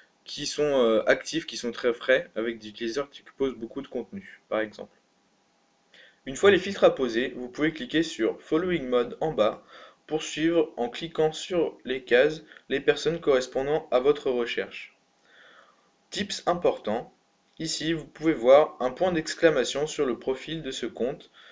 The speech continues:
Cela veut dire que j'ai déjà suivi ce compte auparavant, donc je vais éviter de le suivre encore pour éviter de spammer.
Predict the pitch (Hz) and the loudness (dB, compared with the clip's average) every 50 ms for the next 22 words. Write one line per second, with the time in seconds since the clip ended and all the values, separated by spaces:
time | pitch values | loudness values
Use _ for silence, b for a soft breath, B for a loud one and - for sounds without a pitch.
0 | B B B - - 135 143 156 151 139 123 120 135 165 165 - 135 117 120 120 | B B B -6 2 6 6 6 6 6 2 4 4 4 4 4 0 -2 -2 -2
1 | 120 123 139 156 156 - - 127 135 151 156 - 120 104 - 139 147 - - - | -4 0 0 0 0 0 -6 -10 -10 -10 -6 -6 -6 -4 -4 -6 -6 -6 -4 -2
2 | 147 156 160 151 139 127 113 104 95 104 117 127 B B B B B B _ - | -2 0 2 2 2 2 2 2 0 -2 -4 -6 B B B B B B _ -8
3 | 120 143 160 170 170 - - - 120 117 120 113 123 117 - 135 139 135 139 135 | -4 -2 -2 -2 -4 -8 -12 -10 -8 -6 -2 -2 -2 -2 -2 -4 -8 -8 -12 -6
4 | - 156 143 117 117 110 113 110 110 - - 156 160 139 120 - - 123 135 131 | -4 -4 -2 0 -2 0 0 -2 -2 -4 -6 -6 -4 -4 -4 -4 -2 -2 -4 -2
5 | - - 120 127 135 - - - 123 123 120 117 113 113 - - 139 143 147 - | 4 4 6 6 6 2 -4 -4 -2 -2 -2 -2 -6 -10 -8 -8 -6 -6 -6 -8
6 | 104 113 113 123 143 139 - - 120 113 101 87 95 | -12 -14 -10 -10 -10 -10 -2 -2 0 0 0 -6 -10